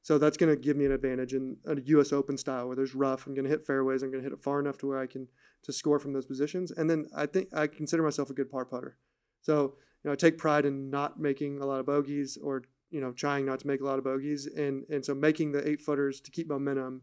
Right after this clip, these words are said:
making the ten footers to, you know, to make the turn and, and feel like you're,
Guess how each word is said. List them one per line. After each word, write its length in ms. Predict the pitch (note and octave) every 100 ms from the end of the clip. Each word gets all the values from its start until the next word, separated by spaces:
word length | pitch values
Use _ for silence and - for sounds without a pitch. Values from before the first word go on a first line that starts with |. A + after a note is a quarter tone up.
| _ _ _
making 280 | D3 D3 D3+
the 80 | D3
ten 220 | D#3 C#3+
footers 320 | D3 C#3 C3+
to, 300 | - C#3+ C3+ C#3 _ _
you 80 | D#3+
know, 140 | C#3+ C3+ - _ _ _ _ _ _
to 100 | -
make 180 | D3+ D3
the 80 | D3
turn 340 | D3 D#3 D3+
and, 140 | D3 D3
and 240 | E3+ C#3+
feel 100 | D3+
like 160 | D3 C#3
you're, 200 | C#3+